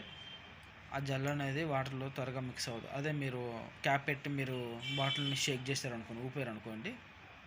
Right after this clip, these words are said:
త్వరగా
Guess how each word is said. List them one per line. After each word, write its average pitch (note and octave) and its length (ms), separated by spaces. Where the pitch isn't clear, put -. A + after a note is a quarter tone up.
త్వరగా D#3 300